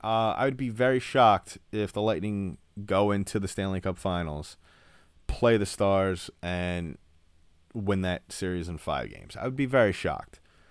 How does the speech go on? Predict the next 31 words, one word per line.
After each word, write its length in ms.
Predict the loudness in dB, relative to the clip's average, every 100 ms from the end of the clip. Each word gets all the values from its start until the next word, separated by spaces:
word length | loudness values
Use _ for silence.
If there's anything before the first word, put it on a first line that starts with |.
| _ _ _ -8
Um, 640 | -4 -4 -4 -4 -8 -12 -18 _ -12
but 280 | -2 -2 -2 _ _
you 100 | -4
know 100 | 0
what? 220 | 0 0
We're 100 | 0
not 180 | -2 0
really 200 | 0 0
gonna 140 | 0 -2
talk 280 | 0 -2
about 260 | -2 -6 -4
that 240 | -6 -6
just 360 | 0 2 2 -2
yet, 360 | 0 2 2 -4 -20 -20 -10
even 220 | -6 -4
though 140 | -4
I 120 | -4 -6
just 260 | -8 -6
said 180 | -4 -4
it. 120 | -4
But 160 | -4 -4 -6 -20 -16 0
at 140 | 2
the 80 | 2
same 300 | 2 2 2
time, 460 | 4 4 4 0 -4
um, 500 | -4 -2 -2 -6 -10 -16 -20 _ _
one 260 | -4 -2 -2
can't 260 | -4 -2
help 180 | 0 0
but 100 | 0
wonder. 460 | -2 -2 -2 -6